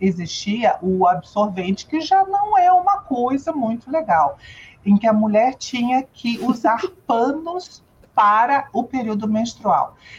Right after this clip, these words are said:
E é esses panos de imundície que, ah, Isaías tá se referindo. Ou seja, é, por mais que você faça,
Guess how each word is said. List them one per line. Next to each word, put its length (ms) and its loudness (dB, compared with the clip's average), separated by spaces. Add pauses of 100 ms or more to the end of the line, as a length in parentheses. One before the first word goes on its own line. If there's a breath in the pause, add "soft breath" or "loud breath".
(140 loud breath)
E 140 4
é 260 4
esses 720 -2
panos 880 -2
de 440 0
imundície 960 -4 (300)
que, 420 -2 (180)
ah, 540 2
Isaías 540 -2
tá 240 0
se 160 -14
referindo. 720 -6 (720 soft breath)
Ou 180 0
seja, 760 -4 (480)
é, 240 -4 (240)
por 260 2
mais 480 0
que 120 -10
você 420 -6 (100)
faça, 840 -4